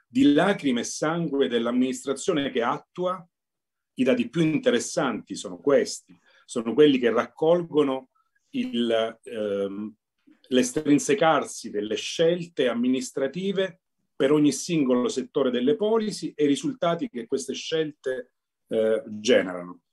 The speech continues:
Di questi, l'analisi, a mio avviso, va concentrata sulla fase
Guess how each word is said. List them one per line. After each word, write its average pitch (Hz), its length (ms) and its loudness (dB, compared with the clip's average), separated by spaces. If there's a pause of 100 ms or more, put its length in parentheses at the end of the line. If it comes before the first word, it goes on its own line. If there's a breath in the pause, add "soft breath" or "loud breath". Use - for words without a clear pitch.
(100)
Di 127 220 2
questi, 202 400 4
l'analisi, 208 920 2 (180)
a 120 80 -2
mio 120 180 2
avviso, 170 680 -2
va 120 160 0
concentrata 147 880 0 (300 soft breath)
sulla 135 420 2
fase 170 600 2